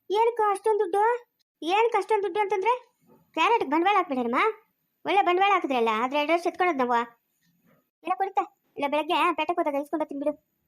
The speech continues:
ಅಪ್ಪನಿಲ್ಲ ಇವಾಗ, ಬರಲ್ಲಂತ. ಲೇ, ಕೇಳಿದ್ನೇ ಕೇಳ್ಬೇಡ. ನಿಗ್ ದುಡ್ಡು ತಾನೇ ಬೇಕು, ಬೆಳಗ್ಗೆ ಕೊಡ್ತೀನಿ ಹೋಗ. ಮೂರ್ನಾಲ್ಕು ಸಾವಿರನಾ? ಹಾ? ಎಲ್ಲಿಂದ ಅಕ್ಕ ತರೋದು? ಅದು ಎಲ್ಲಿಂದನೋ ನಂಗೆ ಅಂತ ಹೇಳೋದು? ಇವಾಗ ತಾನೇ ಹೇಳ್ದಲ್ಲ, ಅಕ್ಕ,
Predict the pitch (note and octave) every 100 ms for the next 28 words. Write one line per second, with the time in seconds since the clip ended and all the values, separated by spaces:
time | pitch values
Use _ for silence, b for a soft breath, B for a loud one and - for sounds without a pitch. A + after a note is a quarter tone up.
0 | - C#4 A4 F4 C4 B3+ A#3+ A#3 - _
1 | C#4 E4 G4 C#4+ C4+ B3 - - _ -
2 | F4+ G#4+ F#4 G4+ G#4+ F#4+ G4 G#4+ G4+ G4
3 | F#4+ F#4 G#4+ G4 _ - D#4+ E4 F#4 F#4
4 | G#4+ G4 F#4+ F#4 F4+ F4 F4 G4+ - F4+
5 | E4+ C4+ C4+ _ _ _ _ E4+ G4 G4
6 | D#4 B3+ B3 - B3+ - - - _ _
7 | _ C#4 F#4 - _ _ _ - E4+ G4
8 | G#4+ F4+ C#4+ C#4 D4 D4 G4 B4+ _ _
9 | _ _ _ E4 F4+ F#4+ G4 G4+ G4 F#4+
10 | F#4 F#4 F4+ F4 F#4 G4 F4 D#4 C4+ C4
11 | B3+ - _ _ _ - F#4 G4+ G4+ F#4+
12 | E4+ F4 E4 C#4+ C#4+